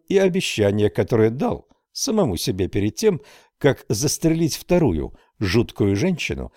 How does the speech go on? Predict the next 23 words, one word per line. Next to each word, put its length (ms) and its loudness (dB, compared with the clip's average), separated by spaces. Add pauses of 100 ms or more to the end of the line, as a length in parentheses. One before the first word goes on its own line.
(180)
в 80 -14
спортивном 760 -2
зале. 320 -4 (760)
«После 500 2
этого, 320 -4
мистер 440 -2
тюремный 460 -2
охранник, 600 -6 (340)
тебе 380 4
придётся 520 0
рассчитывать 680 -6
только 500 4 (300)
на 320 -2
себя». 500 -6 (1000)
Он 320 4
отсалютовал 920 0
безумного 680 0
вида 280 -2
заключённой 760 -2 (400)
и 120 6
вдобавок 600 0
продемонстрировал 960 0
ей 300 -6